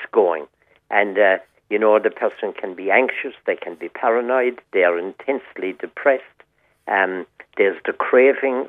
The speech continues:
for, uh, more of the drug to cause, to get back to the, uh, high, which is a complete false, um, a promise from the drug, because long term it only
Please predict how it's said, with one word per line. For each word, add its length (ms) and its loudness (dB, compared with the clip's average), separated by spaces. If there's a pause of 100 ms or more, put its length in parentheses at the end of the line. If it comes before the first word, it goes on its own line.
(160)
for, 320 4
uh, 420 -8
more 300 8
of 160 -4
the 100 -4
drug 520 -2
to 80 -6
cause, 420 2 (200)
to 280 -10
get 300 -2
back 200 0 (160)
to 80 -4
the, 280 -2 (460)
uh, 360 4
high, 360 4
which 340 -6
is 180 -6
a 60 -6
complete 500 -6 (180)
false, 360 4 (320)
um, 440 -2 (600)
a 60 -4
promise 440 2 (400)
from 400 2
the 80 -4
drug, 400 0 (240)
because 400 2 (560)
long 320 4
term 380 2 (360)
it 240 -2
only 380 0